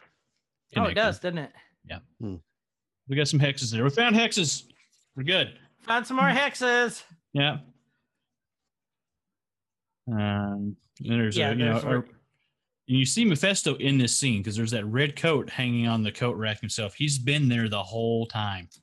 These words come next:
Speaker 2: He is
Speaker 1: It was
Speaker 2: there.
Speaker 1: Mephisto.
Speaker 2: Yeah.
Speaker 1: The devil's in the jacket details.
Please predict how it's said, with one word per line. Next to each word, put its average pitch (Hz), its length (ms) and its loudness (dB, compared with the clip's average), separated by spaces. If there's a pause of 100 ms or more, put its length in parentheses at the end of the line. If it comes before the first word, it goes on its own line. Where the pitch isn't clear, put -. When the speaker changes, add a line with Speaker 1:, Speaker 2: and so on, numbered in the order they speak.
(680)
Speaker 2:
He 123 280 -2
is 202 80 2
Speaker 1:
It 196 60 -2
was 202 140 2
Speaker 2:
there. 202 80 -2
Speaker 1:
Mephisto. 175 640 -4 (180)
Speaker 2:
Yeah. 196 240 -2
Speaker 1:
The 160 80 -8
devil's 165 420 -2
in 175 100 -2
the 165 80 -4
jacket 151 460 -6
details. 120 640 -12